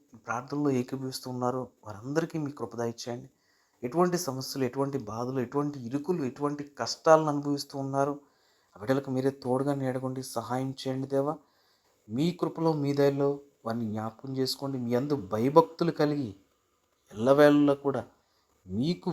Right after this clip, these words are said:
విధేయులుగా జీవించి, మీరు అనుగ్రహించేటటువంటి విలువైన ఆశీర్వాదాలను పొందుకుని, వాటి ప్రకారం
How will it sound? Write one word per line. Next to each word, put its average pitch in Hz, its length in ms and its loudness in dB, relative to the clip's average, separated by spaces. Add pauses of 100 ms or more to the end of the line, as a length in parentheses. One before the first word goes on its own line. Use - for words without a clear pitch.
విధేయులుగా 156 540 6 (120)
జీవించి, 127 480 -4 (420)
మీరు 135 300 0
అనుగ్రహించేటటువంటి 131 1120 -6 (180)
విలువైన 147 540 0
ఆశీర్వాదాలను 123 640 -6 (160)
పొందుకుని, 131 480 -8 (800)
వాటి 139 260 -2
ప్రకారం 143 440 0